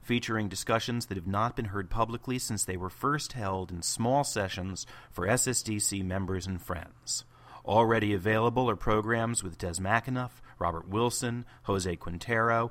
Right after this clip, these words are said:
and a joint session with Daniel Sullivan and Wendy Wasserstein. Upcoming editions include Graciela Danielle, Julie Taymor, and many more.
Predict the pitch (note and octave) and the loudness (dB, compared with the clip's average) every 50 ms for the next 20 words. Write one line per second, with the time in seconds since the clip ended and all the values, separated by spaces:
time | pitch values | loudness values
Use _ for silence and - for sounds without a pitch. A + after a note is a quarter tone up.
0 | - - - - - F#2 F2 E2+ E2+ G2 G#2 A#2 A#2+ A2+ - - G#2+ G#2+ - - | -4 -12 -12 -8 -6 -4 -4 -2 0 4 4 4 4 4 2 2 2 2 2 0
1 | B2 A2+ A2 F#2+ - - F#2+ F#2+ F#2+ F#2 F2+ F2 - - G2+ G2 G2 F#2 F2+ F#2 | -2 -2 -2 -4 -4 -4 -4 -2 -2 -4 -4 -4 -2 0 0 2 0 0 -2 -4
2 | F2 E2+ E2+ F2 E2+ E2+ E2+ E2 F2 G2+ A#2+ C3+ C3+ - A2 F#2 - - F#2+ F2 | -6 -6 -6 -6 -6 -6 -6 -2 0 2 2 2 2 0 -6 -6 -6 -8 -8 -8
3 | D#2+ D#2+ F2 G2+ - - - - - - - - - - C3+ C#3 - - - D3 | -8 -8 -8 -10 -10 -14 -20 -20 -20 -20 -20 -2 6 6 6 6 6 2 -2 0
4 | D3 D#3 C3+ G#2 F#2 E2+ F#2 F#2 - - G#2 A2 A#2 G2+ G2+ F#2 F#2 - - - | 0 2 2 0 0 -2 -4 -4 -4 -2 -2 -2 -2 -2 -4 -4 -6 -6 -4 -2
5 | G2+ G2 G2+ F2+ - - - F2 F2 - - F#2 F2+ F2+ F2 F2 E2+ F2 F2 F2 | -2 -2 -2 -4 -6 -6 -4 -2 -2 -2 -2 -2 -2 -2 -2 -4 -6 -6 -6 -6
6 | E2+ F2 F#2 G2+ A2+ B2 B2+ C3+ C#3 C3+ - - - - - - - F#2+ E2+ E2+ | -4 -4 -2 0 2 2 2 0 -2 -6 -12 -20 -20 -20 -14 -8 -6 -6 -6 -6
7 | E2+ - - A#2+ A2 G#2+ A2+ A2+ A2+ A2+ A2+ A#2 A2+ - - - F#2 F2 F2+ F#2 | -6 -6 -2 0 0 0 2 0 0 0 0 -2 -2 -6 -6 -6 -4 -2 -2 -2
8 | F2+ F2 F2 E2+ D#2+ D#2 D#2 D2 C#2+ D#2 - | -2 -2 -4 -4 -4 -6 -6 -8 -8 -10 -12